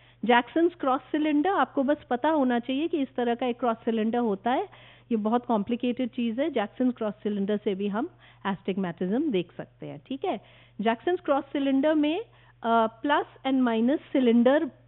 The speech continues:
incorporated रहता है अलग-अलग axis पे। ये, ये इसका axis marked है,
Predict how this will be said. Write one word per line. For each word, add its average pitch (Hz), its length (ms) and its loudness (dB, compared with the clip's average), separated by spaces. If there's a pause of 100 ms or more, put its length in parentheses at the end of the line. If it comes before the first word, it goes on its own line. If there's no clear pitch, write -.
(480)
incorporated 214 840 2
रहता 165 260 -4
है 233 180 -4
अलग-अलग 226 640 0
axis 208 380 -10 (140)
पे। 180 60 -14
ये, 208 200 -8 (1800)
ये 269 100 -4
इसका 269 280 -4
axis - 460 -10
marked 262 420 -6
है, 403 120 -8